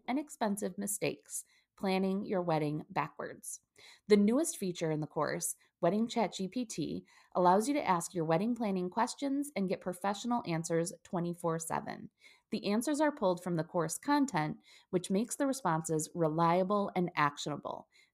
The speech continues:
This will be a true game changer, saving you time and money while you plan your big day.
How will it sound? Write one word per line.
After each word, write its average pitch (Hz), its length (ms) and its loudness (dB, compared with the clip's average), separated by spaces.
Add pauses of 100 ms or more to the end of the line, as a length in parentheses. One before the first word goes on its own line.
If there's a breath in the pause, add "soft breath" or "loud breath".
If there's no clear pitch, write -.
This 233 260 2
will 247 160 2
be 202 320 -2
a 185 180 2
true 185 540 0
game 160 240 0
changer, 147 580 -6 (280 soft breath)
saving 196 400 4
you 180 120 4
time 196 480 0
and 220 160 2
money 151 380 2
while 156 140 2
you 156 100 2
plan 147 400 -2
your 147 80 0
big 147 240 -4
day. 123 240 -8